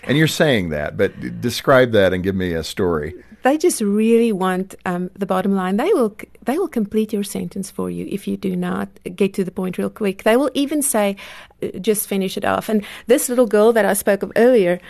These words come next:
Speaker 2: was standing on a stage when e-, each little three-year-old, when she was three, had to say what they want to become someday.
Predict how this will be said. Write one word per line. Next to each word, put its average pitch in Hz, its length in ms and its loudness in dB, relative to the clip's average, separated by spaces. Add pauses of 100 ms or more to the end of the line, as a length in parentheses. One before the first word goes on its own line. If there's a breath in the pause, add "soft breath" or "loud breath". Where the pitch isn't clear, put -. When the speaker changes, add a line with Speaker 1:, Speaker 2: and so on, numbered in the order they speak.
(300 loud breath)
Speaker 2:
was 214 240 0
standing 269 360 2
on 240 80 2
a 202 60 2
stage 202 560 0
when 202 320 2
e-, 226 100 0 (160)
each 269 320 -2
little 214 200 2
three-year-old, 208 840 0 (160)
when 202 120 0
she 233 120 -2
was 208 180 0
three, 190 220 -2
had 202 300 -4
to 240 100 -2
say 233 280 0
what 220 160 -2
they 233 80 0
want 226 140 0
to 220 40 0
become 254 360 -2
someday. 170 540 -4